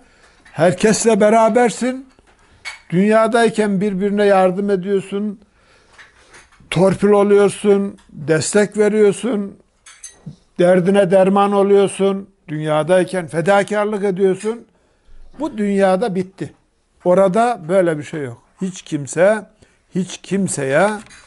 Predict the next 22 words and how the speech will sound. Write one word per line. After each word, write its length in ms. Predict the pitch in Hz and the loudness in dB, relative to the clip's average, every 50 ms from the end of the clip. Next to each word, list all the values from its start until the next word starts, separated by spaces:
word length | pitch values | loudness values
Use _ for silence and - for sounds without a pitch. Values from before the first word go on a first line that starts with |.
| _ - - - - | _ -20 -20 -10 -4
bir 400 | 170 185 190 185 190 180 175 - - - - - _ | 2 4 4 4 2 0 -6 -16 -20 -20 -20 -20 _
fayda 840 | _ _ - - - 160 160 156 156 135 165 165 175 180 180 180 - _ _ _ _ _ _ _ 139 | _ _ -8 -2 0 2 2 2 0 0 0 2 2 0 -2 -6 -12 _ _ _ _ _ _ _ -2
veremez. 640 | 143 160 165 180 165 147 131 113 - - - - _ _ - - _ _ _ - _ _ _ _ _ _ _ _ | 0 2 2 2 2 0 -4 -8 -10 -12 -16 -18 _ _ -20 -20 _ _ _ -20 _ _ _ _ _ _ _ _
"Vel 260 | 143 165 185 185 196 - - | 0 2 2 2 0 0 0
emru 460 | 214 220 226 220 208 190 170 160 156 | 0 0 0 0 -2 -2 -2 0 2
yevme 420 | 175 202 202 190 175 160 156 156 | 2 2 2 0 0 -4 -6 -6
izin 340 | 156 147 131 147 156 143 135 | -6 -6 -8 -8 -10 -8 -8
lillah." 460 | 139 143 139 139 151 180 190 196 185 160 156 - - - _ _ | -8 -8 -6 -4 -2 -2 -2 -2 -6 -10 -14 -18 -20 -20 _ _
Artık 460 | - 175 175 160 131 - - 147 - - _ | 0 0 0 0 -2 -8 -14 -16 -16 -14 _
orada 460 | - 175 175 170 156 139 135 135 135 | -4 -2 -2 -2 -2 -4 -6 -8 -10
iş, 440 | - 196 196 202 202 - - - - - _ _ | -6 -6 -6 -6 -6 -8 -10 -16 -18 -20 _ _
emir, 400 | - 185 196 214 220 226 226 - - - _ _ _ _ - | -2 0 2 2 2 0 0 -4 -10 -20 _ _ _ _ -4
yetki 600 | 156 180 196 196 196 - - - 208 214 208 214 | -2 0 0 0 -2 -6 -10 -8 -8 -8 -8 -6
tamamen 560 | - 185 196 202 190 175 160 156 170 185 190 | -6 -4 -4 -2 -4 -4 -4 -4 -6 -6 -6
Allah'tadır. 680 | 190 - 160 156 151 147 139 123 - - 143 135 - - - - - - _ - - - _ _ - - _ _ _ _ _ _ - - _ _ _ _ _ _ _ _ - - - - _ _ _ _ _ _ | -4 -4 -4 -2 -2 -6 -8 -10 -12 -14 -16 -16 -18 -20 -20 -20 -20 -20 _ -20 -20 -20 _ _ -20 -20 _ _ _ _ _ _ -20 -20 _ _ _ _ _ _ _ _ -20 -20 -20 -20 _ _ _ _ _ _
Aslında 380 | - 123 - - 180 185 185 180 | -6 -6 -4 0 0 2 2 0
bu 140 | 247 269 277 | -2 -2 0
dünyada 560 | 262 226 220 208 196 185 180 160 175 175 143 | 0 2 4 4 4 2 2 2 0 0 0
da 80 | 165 | 0
yetki 440 | 156 147 156 160 156 - - 170 160 | 0 0 0 -2 -4 -6 -8 -10 -6
tamamen 520 | - 156 156 151 147 143 143 143 143 139 143 | -4 -6 -4 -4 -4 -6 -6 -6 -8 -8 -6
Allah'tadır. 840 | - 143 139 139 139 127 - - - 131 123 113 - - - - - | -4 -4 -2 -2 -2 -4 -4 -6 -8 -10 -10 -10 -14 -18 -18 -20 -20